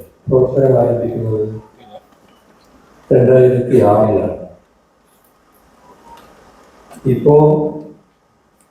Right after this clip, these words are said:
ആറ് നക്ഷത്ര ഹോട്ടലുകളും റിസോർട്ട് സൈറ്റുകളും ഇവിടെ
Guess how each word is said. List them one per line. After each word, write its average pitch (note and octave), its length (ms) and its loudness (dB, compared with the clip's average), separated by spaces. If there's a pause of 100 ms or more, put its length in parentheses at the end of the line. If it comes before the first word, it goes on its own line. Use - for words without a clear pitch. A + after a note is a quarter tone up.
(840)
ആറ് D3+ 440 4 (640)
നക്ഷത്ര - 380 -2 (100)
ഹോട്ടലുകളും A2+ 520 -2 (1300)
റിസോർട്ട് D3+ 400 2
സൈറ്റുകളും A#2+ 560 0 (320)
ഇവിടെ A2 240 -6